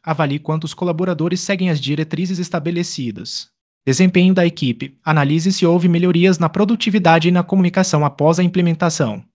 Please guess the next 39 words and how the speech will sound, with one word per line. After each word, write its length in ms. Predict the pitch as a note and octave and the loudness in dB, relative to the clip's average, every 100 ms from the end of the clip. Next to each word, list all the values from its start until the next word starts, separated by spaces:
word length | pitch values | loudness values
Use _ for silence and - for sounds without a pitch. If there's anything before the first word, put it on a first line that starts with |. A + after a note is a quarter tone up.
| _ _ | _ _
Esses 240 | C3+ B2+ B2 | -10 -6 -4
indicadores 600 | C#3+ D#3 G3+ F3+ E3 D#3 | -4 -2 -2 0 0 0
ajudam 340 | C3 D3+ F3+ | -2 -2 0
a 60 | E3 | -2
visualizar 560 | E3 F#3+ F3+ D#3 E3+ | -2 0 0 0 0
o 40 | F3+ | 0
impacto 440 | D#3+ E3 E3+ - | 0 0 -2 -4
do 100 | D3 | -2
regimento 720 | C3+ F3+ G3+ F3 D#3+ D#3+ D#3+ - | 0 0 2 2 2 0 -6 -4
e 140 | D#3 | 0
a 80 | F3 | 2
identificar 640 | F#3+ G3+ G3+ A3+ - E3+ | 2 0 -2 -6 0 2
áreas 260 | D#3 D#3+ D#3+ | 2 0 -2
que 140 | F#3 | -6
precisam 420 | F#3 G#3 F#3 E3 | -6 -4 -2 -2
de 120 | F3+ D#3+ | -2 -2
melhorias. 760 | F3 E3 D#3 A#2+ G#2+ - - _ _ - | -2 -2 -2 -4 -6 -8 -12 _ _ -4
Perguntas 480 | G#3 F3 G3 F#3 - | 0 4 4 4 0
frequentes: 560 | D#3 D#3 E3+ F3+ F#3+ | 0 0 2 2 2
o 60 | F3 | 0
que 120 | F3+ | 0
é 60 | G#3 | 4
um 40 | |
regimento 460 | F#3 F3 F3+ D#3 E3+ | 4 6 4 4 2
interno? 500 | E3 B2+ A2+ A#2 A#2+ _ _ _ - | 0 0 -2 -6 -10 _ _ _ 0
Um 120 | E3+ | 4
regimento 480 | G3+ G#3 F3+ F3+ G#3+ | 4 4 4 4 2
interno 460 | G3 D3+ D#3 D#3+ F3 | 4 4 4 0 2
é 100 | F3+ | 2
um 80 | |
documento 480 | G3 G3+ F#3 F3 F3+ | 2 2 2 2 2
que 140 | F#3 E3+ | 2 2
define 340 | D#3 E3 D#3 | 2 2 2
regras 460 | D3 D#3+ E3+ D#3+ - | 2 2 0 0 -4
e 80 | D3 | -2
procedimentos 720 | E3 D#3 F3+ F3+ E3+ F3+ E3+ | -2 0 0 2 2 2 2
de 80 | F3+ | 2
uma 120 | D3 | 0
organização. 840 | D3 C#3+ C3+ C#3+ - D3+ A2+ A2+ | 0 0 0 -2 0 0 -2 -6